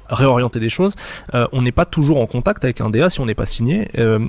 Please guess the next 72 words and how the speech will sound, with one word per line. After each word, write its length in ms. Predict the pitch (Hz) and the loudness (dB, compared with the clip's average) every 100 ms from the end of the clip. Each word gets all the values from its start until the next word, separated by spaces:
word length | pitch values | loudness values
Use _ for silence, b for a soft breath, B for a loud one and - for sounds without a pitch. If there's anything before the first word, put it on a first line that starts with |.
| - - | -6 -2
qui 160 | 220 | 0
peut 140 | 220 151 | 2 2
faire, 320 | 143 123 120 | 2 2 2
euh, 20 | |
le 140 | 113 107 | 2 2
taf 240 | 127 - | 0 0
en 80 | 104 | -2
fait 180 | 113 113 | -2 -2
à 60 | |
la 80 | 107 | -2
place ? 280 | 113 107 - | 0 -2 -2
Est-ce 100 | - | -2
qu'il 100 | 160 | 0
faut, 300 | 135 123 - | 2 2 2
est-ce 100 | 113 | 0
que 80 | - | 0
ça 140 | 113 | 2
existe 320 | 110 135 - | 2 2 2
les 80 | 120 | 0
D 100 | 107 | 2
A 80 | 113 | 2
indépendants ? 460 | 113 110 120 160 | 2 0 0 2
Je 60 | 131 | 2
dis 40 | |
n'importe 240 | 104 101 - | 0 -2 0
quoi, 160 | 156 | 2
hein. 60 | 123 | 2
Est-ce 100 | 127 | 0
que, 340 | 131 127 120 120 | 2 2 2 0
est-ce 120 | - | -4
qu'il 140 | 135 | -4
faut 100 | - | 0
aller 120 | 120 | 0
chercher, 360 | 117 117 - 131 | 0 -2 0 2
euh, 140 | 117 | 2
est-ce 380 | 104 - - - | 0 -8 -18 -10
que 80 | 123 | -4
ça 100 | 120 | -2
peut 100 | 113 | 0
être 100 | 117 | 0
le 100 | 117 | 2
rôle, 180 | 110 117 | 2 4
euh, 220 | 107 107 | 4 2
du 140 | 104 110 | 0 -4
manager 640 | 120 110 110 117 147 185 | -2 0 2 2 4 2
à 20 | |
un 60 | 175 | 2
moment ? 320 | 170 175 180 | 2 2 2
Est-ce 100 | 160 | 0
que 140 | 143 147 151 139 | -2 -6 -8 -8
qui, 180 | - 190 | -2 -2
qui 300 | - 208 208 | 0 -4 -2
peut 260 | - 160 | 2 4
faire 240 | 156 139 120 | 4 2 2
office 580 | 131 - 170 - - - B B B B 117 | 2 0 0 0 -4 -8 B B B B -2
de 180 | 120 | 0
D 180 | 117 123 | 4 4
A 100 | 143 | 4
quand 220 | - - | 2 -4
on 40 | 90 | -4
n'est 100 | 104 | 0
pas 120 | 127 | -2
signé 320 | - 110 127 | -2 -2 -2
et 40 | 135 | -2
qu'on 140 | 107 | -4
n'a 100 | 101 | -2
pas, 240 | 117 117 | 0 2
euh, 160 | 95 92 | 2 0
un 100 | 92 | -2
D 80 | 92 | -2
A 100 | 104 | -2
attitré ? 360 | - - - | -4 -8 -12